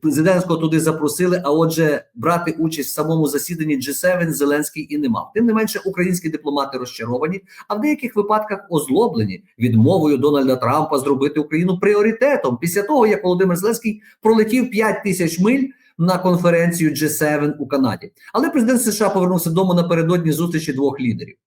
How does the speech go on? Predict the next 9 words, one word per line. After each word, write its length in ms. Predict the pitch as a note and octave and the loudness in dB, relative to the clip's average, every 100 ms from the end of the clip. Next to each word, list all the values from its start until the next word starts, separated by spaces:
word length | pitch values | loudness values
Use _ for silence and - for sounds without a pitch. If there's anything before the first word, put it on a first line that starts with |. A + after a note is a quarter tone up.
| _ _ _ _ - | _ _ _ _ -4
Трамп 260 | G3 D4 C#4+ _ | -2 -2 -4 _
заявив, 480 | B2+ E3+ D#3+ C3 A#2 | -2 0 2 2 0
що 160 | - | 0
йому 260 | D#3+ F3 F3 | 2 0 0
потрібно 540 | A3 A3 G3+ E3 B2 | 0 2 0 0 0
зосередитись 640 | A#2 A#2 B2+ D#3+ F#3+ F#3+ - | 0 0 0 -2 -2 -6 -6
на 80 | C3 | -2
іранському 680 | C3 B2 - A#2+ A2+ A2+ A2+ | -2 -2 -4 -2 -2 -2 -6
конфлікті. 520 | B2 A#2+ G#2 - | -8 -6 -10 -12